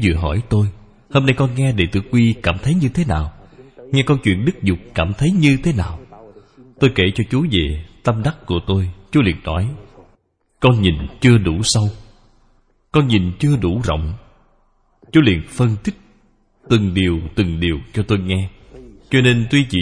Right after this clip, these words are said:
sống bên cạnh chú hơn hai tháng, thật sự đã gợi ý cho cuộc đời của tôi, không phải tính trong vòng hai tháng, mà thực sự là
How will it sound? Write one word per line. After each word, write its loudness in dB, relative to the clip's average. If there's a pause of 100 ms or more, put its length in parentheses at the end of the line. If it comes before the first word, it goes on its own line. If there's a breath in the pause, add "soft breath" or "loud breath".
(140)
sống 0
bên 2
cạnh -4
chú 0
hơn 0
hai 0
tháng, -4 (760)
thật 0 (140)
sự 0
đã -2
gợi -2
ý -2
cho -4
cuộc -4
đời -2
của -2
tôi, 0 (1000)
không 2
phải -2 (100)
tính 0
trong -2
vòng -4 (260)
hai -2
tháng, -4 (800)
mà 0
thực -2 (140)
sự -2
là -6